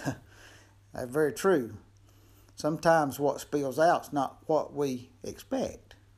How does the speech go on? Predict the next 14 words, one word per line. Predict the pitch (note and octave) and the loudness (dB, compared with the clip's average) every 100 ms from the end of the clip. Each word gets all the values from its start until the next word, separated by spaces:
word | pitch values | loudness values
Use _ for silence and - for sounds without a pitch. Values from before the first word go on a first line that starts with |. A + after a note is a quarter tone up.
| _ - | _ -12
or | G2 | -4
not | C3+ - | -4 -2
what | B2+ B2+ | -2 -2
we | B2+ B2+ | -4 -8
would | - C3+ | -8 0
like. | D3+ C3+ - - - _ - - - - _ _ _ | 0 0 -6 -20 -20 _ -20 -20 -20 -20 _ _ _
And, | - C3+ C#3 C3+ | -6 -4 -4 -4
uh, | B2+ A2+ - - | -6 -8 -10 -10
it'd | C#3 B2+ | -10 -6
be | C#3+ | -4
good | C3+ G3+ F#3+ D#3+ B2 | 4 6 6 4 0
when | C#3 C3 | -2 -2
we | C3 | 2
are | D3+ F3 C#3+ G#2+ | 6 6 6 0